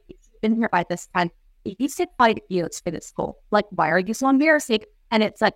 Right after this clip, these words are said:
it gets you to this point exactly that hates. And where do you lead in that? And so a lot of times we look to, I will say, "Oh, you know what? You brought this to me. This is important to you. I'm not gonna undervalue or devalue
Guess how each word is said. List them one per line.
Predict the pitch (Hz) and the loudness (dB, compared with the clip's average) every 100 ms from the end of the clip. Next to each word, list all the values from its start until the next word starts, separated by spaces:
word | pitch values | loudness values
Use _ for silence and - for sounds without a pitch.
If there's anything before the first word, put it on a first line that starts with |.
| - | -2
it | 214 | -6
gets | 233 214 226 | -6 -8 -8
you | |
to | - 214 | -6 -6
this | 175 - | -6 -4
point | 233 220 _ _ _ _ | -2 -2 _ _ _ _
exactly | - 175 - _ | -2 -2 -2 _
that | - - _ 202 | -20 -20 _ -8
hates. | 180 _ _ _ _ 214 | -8 _ _ _ _ 0
And | 208 | 2
where | 202 | 2
do | 214 | 2
you | 220 | 2
lead | 190 202 | 2 0
in | 190 | -2
that? | 160 - | -2 -6
And | 202 - | -6 0
so | 190 | 0
a | - 180 | 2 2
lot | 180 | 2
of | - | 0
times | - 180 180 | -2 -4 -4
we | 185 - | -6 -4
look | 220 - | -8 -8
to, | 180 175 | -10 -2
I | 185 | -2
will | 180 196 | 0 -2
say, | - 240 214 - _ _ _ _ - | -2 0 0 -2 _ _ _ _ -2
"Oh, | |
you | 220 | 0
know | 214 202 | 2 4
what? | 247 - - | 4 2 -10
You | - | 2
brought | 196 - | 2 2
this | 240 - | -4 -6
to | 214 | -2
me. | 190 | -2
This | 185 180 | -2 -6
is | 175 | -6
important | 180 - 311 - 220 | -6 -2 -2 -2 -6
to | - 170 | -4 0
you. | 170 | 2
I'm | 196 | 2
not | - | 0
gonna | 214 165 - | -2 -2 -6
undervalue | 208 220 220 214 190 202 190 | -2 0 2 4 4 4 0
or | 170 | -2
devalue | - 226 247 185 180 185 | -2 -2 4 4 4 2